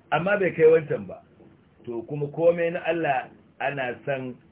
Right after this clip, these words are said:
a kalle shi a matsayin kamala ta ƙarshen ƙololuwa. Da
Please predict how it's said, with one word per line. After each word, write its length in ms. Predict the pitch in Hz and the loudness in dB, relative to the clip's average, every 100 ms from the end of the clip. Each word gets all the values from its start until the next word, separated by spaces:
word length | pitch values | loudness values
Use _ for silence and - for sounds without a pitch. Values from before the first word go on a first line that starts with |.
| 110 - | -20 -10
a 100 | 107 | -10
kalle 520 | - 110 110 127 147 147 | -6 -8 -4 0 0 -2
shi 60 | - | -10
a 80 | 107 | -8
matsayin 480 | 127 127 139 135 | -8 -6 -6 -6
kamala 540 | - 110 120 127 123 101 | -6 -4 -2 -2 -2 -4
ta 60 | 117 | -8
ƙarshen 440 | 113 95 104 110 113 | -10 -10 -8 -10 -6
ƙololuwa. 560 | 110 107 101 98 90 - - - - - - - 151 - - | -6 -6 -8 -6 -8 -10 -20 -20 -20 -20 -20 -18 -18 -18 -18
Da 120 | - | 0